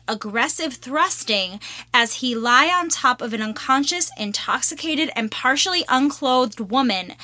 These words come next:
at a frat party. And he claims that the D N A suggested that Emily Doe was conscious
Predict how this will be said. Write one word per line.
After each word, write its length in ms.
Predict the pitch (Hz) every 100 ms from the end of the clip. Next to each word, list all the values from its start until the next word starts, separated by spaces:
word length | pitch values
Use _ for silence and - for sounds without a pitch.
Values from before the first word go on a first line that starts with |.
| - - _
at 200 | 226 226
a 40 | 208
frat 380 | - 220 208
party. 460 | - 214 180 170 196 - - -
And 140 | 254
he 120 | 269 277
claims 460 | - 349 415 453
that 160 | 339 311
the 80 | 277
D 200 | 240 302
N 80 | 302
A 140 | 302
suggested 760 | - 226 240 269 - 175 160 208 - _ _ _
that 180 | 240 247
Emily 360 | - 254 320 381
Doe 280 | 285 233 226
was 240 | 214 220
conscious 880 | - - 302 381 466 220 175 233 -